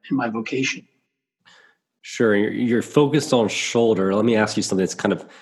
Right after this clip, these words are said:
Speaker 2: question now that I'm thinking of. You know, you, you've done, you've done so many different surgeries. You've come across so many different athletes. Is there any particular sport maybe that you weren't interested in, but now that you're, you know, a surgeon and you've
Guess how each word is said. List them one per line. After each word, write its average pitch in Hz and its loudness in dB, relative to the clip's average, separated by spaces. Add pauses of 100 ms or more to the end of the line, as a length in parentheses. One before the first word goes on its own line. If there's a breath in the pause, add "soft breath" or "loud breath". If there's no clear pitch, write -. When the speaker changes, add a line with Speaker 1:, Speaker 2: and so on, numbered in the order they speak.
(480 loud breath)
Speaker 2:
question 117 2
now 107 4
that 101 4
I'm 87 2
thinking 92 0
of. 90 0 (480 loud breath)
You 120 4
know, 117 6
you, 110 -2
you've 117 -2
done, 127 4
you've 107 -2 (440)
done 120 4
so 139 4
many 135 6
different 117 2
surgeries. 107 2
You've 101 -2
come - 0
across 104 0
so 110 2
many 107 4
different 98 0
athletes. 104 0
Is 110 2
there 117 2
any 131 2
particular 120 0
sport - 0 (220)
maybe 104 2
that 101 0
you 98 0
weren't 95 0
interested 101 0
in, 82 -4 (380 soft breath)
but 104 2
now 104 4
that 110 2
you're, 101 0
you 90 -2
know, 92 0
a - -4
surgeon 110 2
and 92 2
you've 82 -2